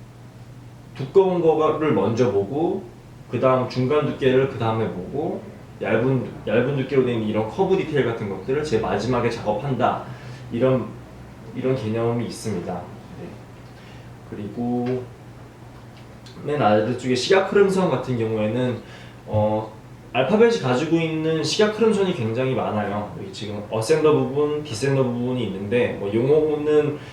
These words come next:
그렇게 중요한 건 아니고요. 한 가지만 기억하시면 이 빨간색 선으로 돼 있는 베이스라인이라는 것이 가장 중요한데요. 이 베이스라인이 이제 서-, 대문자나 소문자나 가리지 않고 그 서체가 앉아있게 되는,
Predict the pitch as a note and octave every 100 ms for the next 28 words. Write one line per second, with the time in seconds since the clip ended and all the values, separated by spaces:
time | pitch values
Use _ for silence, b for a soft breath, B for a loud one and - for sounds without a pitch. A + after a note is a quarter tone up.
0 | B B2 B2 B2 B2+ C3+ C#3+ C#3 F#2 F2
1 | A2+ B2 C#3 G3 A3+ A3+ G3+ F3 - A#2
2 | A#2 D3 C#3 D3+ C3 - B B - G2
3 | - F3+ A3+ A#3 G#3 G3 - F#3+ F3 E3+
4 | A2 A2 A2 D3+ G3+ G#3 A2+ A#2+ C#3 D#3
5 | C#3+ C#3 C3 B2+ A#2+ A#2 A2 G#2+ G#2 A2
6 | A2 - G#2 F#2+ F2+ A2 A#2+ G2+ G2+ G2+
7 | B B B - C3+ D#3+ E3+ D#3+ C#3+ D3
8 | E3 F#3+ G3 - - - - - G2+ F3
9 | F3 - B2+ E3 E3+ D#3 C#3+ D3+ E3+ F3+
10 | E3+ D#3 C3 A#2 A2 G#2+ A2 G#2 - E3
11 | G3 - - - - - A2+ E3+ F3+ E3+
12 | - - B2+ E3 D#3+ C3 - A#2+ F#2 G2
13 | F#2+